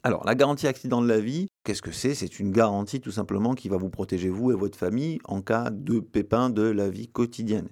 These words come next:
Vous faites du jardinage, vous êtes avec votre bêche, vous vous la plantez dans le pied. Ah, c'est, ça, ça fait mal, vous terminez à l'hôpital, vous avez un arrêt de travail, vous avez besoin d'une aide à domicile, vous gardez même, euh, pourquoi pas,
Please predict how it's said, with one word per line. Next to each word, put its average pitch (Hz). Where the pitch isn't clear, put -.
Vous 113
faites 113
du 110
jardinage, 104
vous 95
êtes 104
avec 95
votre 92
bêche, 101
vous 104
vous 98
la 101
plantez 101
dans 95
le 92
pied. 120
Ah, 95
c'est, -
ça, -
ça -
fait 107
mal, 113
vous 113
terminez 107
à 104
l'hôpital, 113
vous 110
avez 104
un 98
arrêt 98
de 98
travail, 117
vous 107
avez 104
besoin 101
d'une 92
aide 95
à 98
domicile, 101
vous 95
gardez 107
même, 110
euh, 95
pourquoi 107
pas, 107